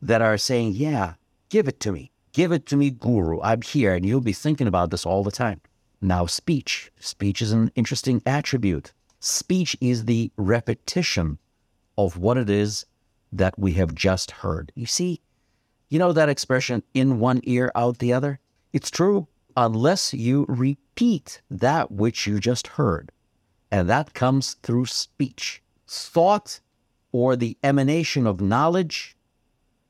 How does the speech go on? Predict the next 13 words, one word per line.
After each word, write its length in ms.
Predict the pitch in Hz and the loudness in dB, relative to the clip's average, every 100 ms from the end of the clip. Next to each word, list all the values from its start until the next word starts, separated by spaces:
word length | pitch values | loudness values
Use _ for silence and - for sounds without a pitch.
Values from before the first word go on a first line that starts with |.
| _ | _
is 200 | 107 92 | -4 0
important, 540 | 131 135 139 82 - - _ _ _ - | -2 0 0 0 -4 -20 _ _ _ 0
but 160 | 123 | 2
it's 320 | 139 147 - 123 | 2 0 -2 -6
wasted 760 | 110 165 220 202 - 117 123 - _ _ _ _ _ | -2 0 0 -2 -2 -2 -2 -10 _ _ _ _ _
unless 720 | 123 127 127 123 139 156 - - | 0 2 2 2 2 2 -4 -12
the 200 | 117 156 | -2 0
learner 560 | 160 123 107 104 120 127 _ - | 2 4 2 2 0 -2 _ -14
speaks 800 | - - - - 233 190 - 98 | -10 -8 -6 0 0 0 -2 -2
it. 260 | 76 - _ _ _ - | -4 -10 _ _ _ -4
It 160 | 190 139 | -2 2
doesn't 320 | 120 113 151 | 2 2 -2
exist. 560 | 139 175 190 - - | 0 0 0 0 -8